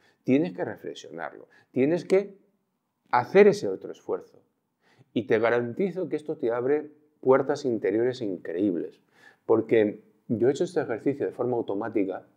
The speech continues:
te pones a escribir y de golpe dices auténticas cosas que te haces así y dices, "Guau", que tú no sabes.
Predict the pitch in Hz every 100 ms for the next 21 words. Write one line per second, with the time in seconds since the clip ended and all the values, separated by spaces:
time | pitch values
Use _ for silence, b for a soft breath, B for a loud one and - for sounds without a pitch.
0 | _ _ _ _ _ _ _ 107 104 104
1 | 104 101 98 113 - _ b b b b
2 | _ 120 110 143 143 139 147 - - 95
3 | - 131 139 135 120 - 123 135 110 -
4 | - _ - 120 107 104 101 87 - 101
5 | 104 76 - _ _ _ _ _ _ _
6 | _ - 87 - 127 131 - 113 98 85
7 | -